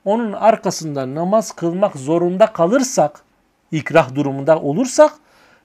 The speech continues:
kılarız, sonra iade ederiz. Çünkü bizim yanımızda nedir? Onlar müşriktir. Amelleri geçersizdir. Böyle bir vaka oluyor mu? Oluyor.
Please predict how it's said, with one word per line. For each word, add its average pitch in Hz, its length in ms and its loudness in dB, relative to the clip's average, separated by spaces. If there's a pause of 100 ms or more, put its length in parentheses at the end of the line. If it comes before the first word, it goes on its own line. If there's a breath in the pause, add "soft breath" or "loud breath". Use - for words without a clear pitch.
(100)
kılarız, 262 600 2 (540)
sonra 214 280 0
iade 127 340 0
ederiz. - 460 -16 (460)
Çünkü 185 320 -6
bizim 202 320 -4
yanımızda 170 440 0
nedir? 254 240 -2
Onlar 196 360 -2
müşriktir. - 680 -12 (400)
Amelleri 160 460 0
geçersizdir. 113 720 -8 (640 soft breath)
Böyle 233 260 4
bir 254 80 2
vaka 220 580 6
oluyor 220 320 6
mu? 247 140 0
Oluyor. 240 480 4